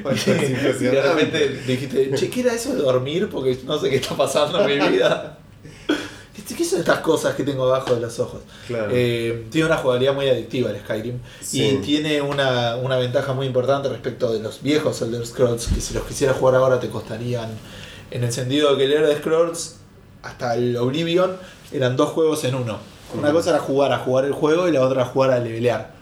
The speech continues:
Speaker 1: Claro.
Speaker 2: Que eran dos cosas totalmente distintas,
Speaker 1: Sí.
Speaker 2: porque podés levelear mal.
Speaker 1: Sí.
Speaker 2: Y al ser juegos, podías levelear mal. Y al ser juegos que los malos se van poniendo más difíciles en función de cómo jugás,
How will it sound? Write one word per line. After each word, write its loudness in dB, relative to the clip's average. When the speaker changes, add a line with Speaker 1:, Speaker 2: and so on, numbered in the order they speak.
Speaker 1:
Claro. -4
Speaker 2:
Que -6
eran -2
dos 0
cosas 2
totalmente -2
distintas, -4
Speaker 1:
Sí. -2
Speaker 2:
porque -2
podés -2
levelear 2
mal. 0
Speaker 1:
Sí. -6
Speaker 2:
Y -2
al 0
ser 2
juegos, 2
podías -2
levelear -6
mal. -16
Y -6
al -2
ser 2
juegos 0
que 2
los -4
malos 0
se -6
van -2
poniendo -4
más -4
difíciles -2
en -10
función -6
de -4
cómo -4
jugás, 0